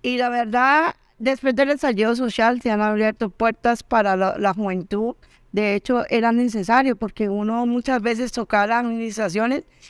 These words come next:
y nunca había oportunidad para los jóvenes, nunca, nunca le abrían las puertas y siempre uno poniendo, eh, como yo digo, las rodilleras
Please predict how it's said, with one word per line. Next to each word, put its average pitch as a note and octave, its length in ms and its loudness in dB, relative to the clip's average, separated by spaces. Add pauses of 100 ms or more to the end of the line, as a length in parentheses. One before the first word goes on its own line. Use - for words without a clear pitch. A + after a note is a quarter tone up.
y A#3+ 160 -4
nunca B3+ 300 -2
había A#3+ 180 -2
oportunidad A3 560 -2
para G3 240 0
los G3 100 -2
jóvenes, E3 420 -2
nunca, F#3+ 580 -4
nunca G#3 560 0
le A#3 100 0
abrían F#3+ 280 0
las G#3+ 140 -4
puertas G#3 480 0 (340)
y G#3+ 120 -6
siempre G#3 340 -2
uno A#3 140 0
poniendo, G#3 420 -2
eh, A3+ 480 0
como G#3 220 -2
yo F#3+ 120 0
digo, A3+ 220 0
las A3 160 0
rodilleras E3+ 640 -4